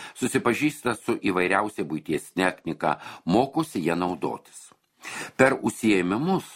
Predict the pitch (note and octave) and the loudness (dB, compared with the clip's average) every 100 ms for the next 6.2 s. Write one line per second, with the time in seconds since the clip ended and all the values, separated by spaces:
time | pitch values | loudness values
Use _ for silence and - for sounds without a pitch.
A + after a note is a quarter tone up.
0 | - _ _ - F2+ G2+ E2+ D#2+ D2+ E2+ | -20 _ _ -2 2 2 0 -2 -2 -2
1 | G#2+ C#2 E2 D3 - D2 C2 - - - | -2 -2 0 -2 -2 -8 -8 -12 -16 -20
2 | - _ - C#3+ - F#2 E2+ - F2 E2 | -20 _ 0 0 2 2 2 2 0 0
3 | D#2+ E3 D3+ G#2 D#2+ G#2+ D3 - - F#2 | 0 0 0 -2 0 0 0 -4 -4 -4
4 | A#2 D#3 D#3+ - F2 E2+ D#2 - D2 C#2 | -2 0 0 2 2 2 -2 -6 -8 -6
5 | - F#2 F#2 F#2+ - E2 - D2 F2 E2 | -4 0 2 2 -2 -8 -6 -2 0 0
6 | D#2 D2 | 0 -2